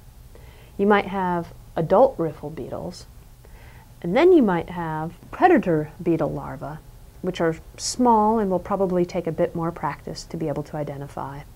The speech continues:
And you might also find some larval riffle beetles,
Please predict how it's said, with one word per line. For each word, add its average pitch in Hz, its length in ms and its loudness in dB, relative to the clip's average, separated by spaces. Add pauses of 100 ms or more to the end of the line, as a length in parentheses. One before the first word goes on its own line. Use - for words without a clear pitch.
(280)
And 165 100 -6
you 165 40 0
might 196 180 6
also 226 300 4
find 170 540 -4 (120)
some 156 520 -6 (440)
larval 165 420 0
riffle 185 320 4
beetles, - 560 -8